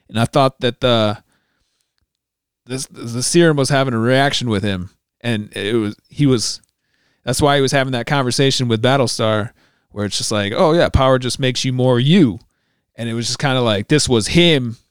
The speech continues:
coming out, like, because of the, the serum was, like, turning him into,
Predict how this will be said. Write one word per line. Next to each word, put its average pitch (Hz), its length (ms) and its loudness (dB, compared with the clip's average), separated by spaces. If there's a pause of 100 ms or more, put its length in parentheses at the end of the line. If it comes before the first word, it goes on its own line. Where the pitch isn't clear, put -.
coming 139 340 0
out, 139 300 2
like, 104 520 -4 (680)
because 139 320 0
of 123 120 -4
the, 110 60 -12
the 117 180 -6
serum 143 520 2
was, 110 200 -2
like, 104 160 -2
turning 131 320 0
him 110 160 0
into, 107 640 0